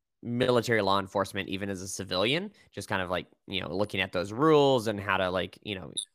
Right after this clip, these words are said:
ensure that law enforcement and the military is doing what it needs to do and kind of holding them accountable and, and things like that. Um,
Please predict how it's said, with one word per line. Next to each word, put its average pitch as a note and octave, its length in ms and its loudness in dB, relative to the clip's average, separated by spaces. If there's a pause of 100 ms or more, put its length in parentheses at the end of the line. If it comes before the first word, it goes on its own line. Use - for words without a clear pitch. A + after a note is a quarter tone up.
(180)
ensure G2 640 -4
that D2+ 140 -2
law F2 200 -2
enforcement F2 640 -10
and D#2+ 80 -12
the E2 40 -12
military F2+ 520 -2
is F2+ 60 -8
doing F2+ 180 -8
what D#2+ 100 -6
it A#1+ 60 -12
needs F#2 200 -6
to F#2 100 -12 (160)
do D#3 400 6
and F#2 360 -2
kind G2+ 120 -6
of - 80 -12
holding G2 200 -2
them F2 120 -6
accountable F2 640 0
and, G1+ 180 -14 (240)
and A2+ 120 -10
things B2+ 240 0
like G2 180 0
that. A2 300 8 (460)
Um, G2 460 -2